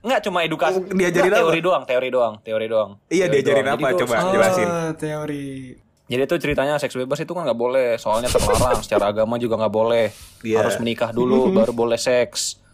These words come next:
Speaker 1: Gitu.
Speaker 3: Hmm, ya, ya, ya.
Speaker 1: Paham ya?
Speaker 2: Paham, paham.
Speaker 1: Iya,
Speaker 3: Paham, paham.
Speaker 1: iya, itu
Speaker 2: Nah.
Speaker 1: fiksi sih sebenarnya, fiksi sih
Speaker 3: Hmm.
Speaker 1: sebenarnya.
Speaker 2: Ngomong-ngomong soal, eh, teman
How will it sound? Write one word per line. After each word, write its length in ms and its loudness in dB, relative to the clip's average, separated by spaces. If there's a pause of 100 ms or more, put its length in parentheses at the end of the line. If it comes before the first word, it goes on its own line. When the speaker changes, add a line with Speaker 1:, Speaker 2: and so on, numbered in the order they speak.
(300)
Speaker 1:
Gitu. 340 -4 (240)
Speaker 3:
Hmm, 720 -6
ya, 160 -2
ya, 220 -4
ya. 100 -4
Speaker 1:
Paham 220 -2
ya? 100 0 (420)
Speaker 2:
Paham, 260 0
paham. 160 2
Speaker 1:
Iya, 140 2
Speaker 3:
Paham, 180 6
paham. 220 0
Speaker 1:
iya, 140 0
itu 160 -2
Speaker 2:
Nah. 180 -2
Speaker 1:
fiksi 280 0
sih 100 -2
sebenarnya, 340 0
fiksi 300 -4
sih 80 -6
Speaker 3:
Hmm. 80 -4 (100)
Speaker 1:
sebenarnya. 140 0
Speaker 2:
Ngomong-ngomong 480 2
soal, 300 2 (260)
eh, 420 2 (300)
teman 360 -2